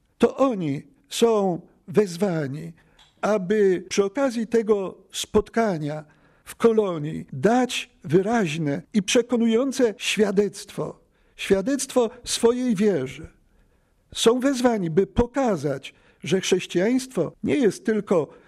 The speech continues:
chwalebną przeszłością naszego kontynentu, ale również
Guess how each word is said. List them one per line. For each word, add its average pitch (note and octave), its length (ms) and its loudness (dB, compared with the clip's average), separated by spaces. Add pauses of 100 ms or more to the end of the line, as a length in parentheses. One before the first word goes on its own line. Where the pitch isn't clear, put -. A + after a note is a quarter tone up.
chwalebną F#3 680 -2
przeszłością F3+ 880 -2
naszego F3+ 420 2
kontynentu, D#3+ 880 -2 (520)
ale F#3 200 2
również C4+ 500 2